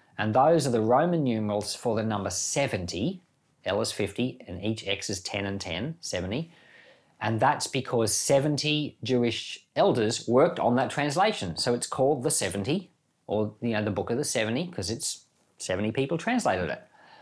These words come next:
So in that very first translation from Hebrew into Greek, Psalm seventy-one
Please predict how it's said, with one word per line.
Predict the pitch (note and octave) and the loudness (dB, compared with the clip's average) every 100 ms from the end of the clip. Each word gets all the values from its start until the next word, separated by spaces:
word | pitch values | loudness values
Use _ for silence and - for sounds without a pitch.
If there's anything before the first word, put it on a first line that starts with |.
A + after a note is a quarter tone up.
| - - _ _ | -20 -20 _ _
So | - B2+ B2 - | -2 0 0 -2
in | G#3 A3+ G3+ E3+ D3 C3 | 2 4 4 4 2 4
that | E3+ A#3 - - - _ _ _ - | 4 4 2 -4 -8 _ _ _ -2
very | G#2+ B2 D#3 | 6 8 8
first | D#3+ F#3 F#3 - | 6 2 2 0
translation | F#3+ F#3 F3 C#3 - D#3 | 0 2 2 2 0 -6
from | D3 G#2+ | -4 -6
Hebrew | F#2 B2 C3+ C#3+ | -2 0 2 2
into | D3+ F3+ | 2 2
Greek, | E3 G#2+ G#2 - - _ _ _ - | 2 2 2 -4 -20 _ _ _ -6
Psalm | - D#3+ F3 F3+ C#3 | 0 4 6 6 4
seventy-one | D3 A#2+ A2+ G#2 G2+ | 2 2 2 2 0